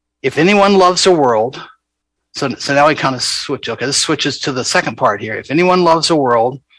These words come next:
So, so here, here's a, uh, an if statement. And in the, in the Greek language, there's different classes of if statements. And this is one called the third class condition. So it says,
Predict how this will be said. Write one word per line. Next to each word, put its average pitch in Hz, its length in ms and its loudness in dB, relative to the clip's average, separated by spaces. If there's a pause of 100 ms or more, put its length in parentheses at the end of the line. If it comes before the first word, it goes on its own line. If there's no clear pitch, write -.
(360)
So, 135 360 -4
so 135 220 -2
here, 190 340 2
here's 175 320 0
a, 131 160 2 (260)
uh, 113 300 -8 (760)
an 143 180 -12
if 196 160 2
statement. 131 560 -4 (880)
And 143 200 2
in 175 140 6
the, 175 140 4 (140)
in 170 200 0
the 170 140 2
Greek 180 280 0
language, 147 420 2
there's 147 420 -4
different 165 260 -2
classes 160 540 0
of 135 200 -4 (200)
if 156 120 -2
statements. 151 540 -2
And 131 100 -2
this 160 160 -2
is 143 120 -8
one 151 180 2
called 135 320 2
the 139 180 0 (760)
third 151 260 0
class 151 340 2
condition. 147 640 -2 (540)
So 151 160 0
it 147 80 0
says, 151 580 0